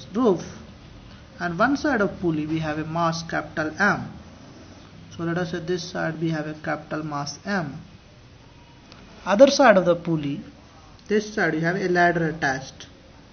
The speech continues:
So let us say ladder is something like this. So this is the ladder.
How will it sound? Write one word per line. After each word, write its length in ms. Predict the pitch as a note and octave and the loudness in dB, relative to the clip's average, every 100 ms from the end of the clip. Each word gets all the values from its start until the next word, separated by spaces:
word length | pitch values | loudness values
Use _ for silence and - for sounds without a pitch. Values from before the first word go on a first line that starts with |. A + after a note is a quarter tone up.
| - - - - - - | -20 -20 -20 -20 -20 -16
So 100 | - | -8
let 160 | F#3 F#3+ | -2 -2
us 180 | F#3 F#3+ | -2 -2
say 240 | F3 E3+ | 0 0
ladder 340 | E3+ F3 F3 E3+ | 2 2 2 -2
is 140 | E3 | -2
something 380 | E3 E3+ F3 E3 | -4 -4 -6 -6
like 240 | D#3 D#3 | -6 -4
this. 400 | F#3 D#3 - - - - - - - - - - | -4 -4 -6 -12 -16 -20 -20 -20 -20 -20 -20 -14
So 140 | F#3 | -6
this 220 | F3 F#3 | -4 -2
is 100 | F#3 | -2
the 100 | E3+ | -2
ladder. 480 | E3 E3+ E3 C#3 C#3 | 2 2 2 0 -8